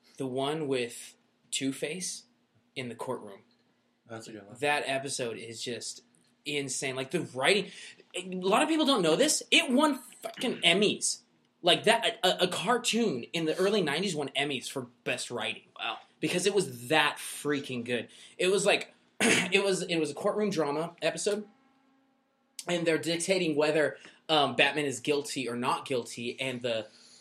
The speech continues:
Speaker 1: plaintiff is the, the right side of Harvey's face, which is, no. Yeah, the right side of Harvey's face, which is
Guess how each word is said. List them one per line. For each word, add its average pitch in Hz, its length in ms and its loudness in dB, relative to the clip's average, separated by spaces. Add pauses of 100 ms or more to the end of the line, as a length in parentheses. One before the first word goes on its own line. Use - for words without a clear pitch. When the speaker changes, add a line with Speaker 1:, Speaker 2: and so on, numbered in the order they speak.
Speaker 1:
plaintiff 160 840 0 (120)
is 120 600 -2
the, 113 380 -2 (160)
the 123 120 -4
right 135 400 0
side 110 420 -4
of 104 120 -12
Harvey's 110 400 -10
face, 113 340 -10
which 113 140 -10
is, 110 80 -16
no. 135 200 -6 (440)
Yeah, 139 160 4
the 123 100 -6
right 180 180 4
side 226 120 4
of 131 60 0
Harvey's 127 220 0
face, 123 180 -6
which 127 160 -8
is 120 180 -8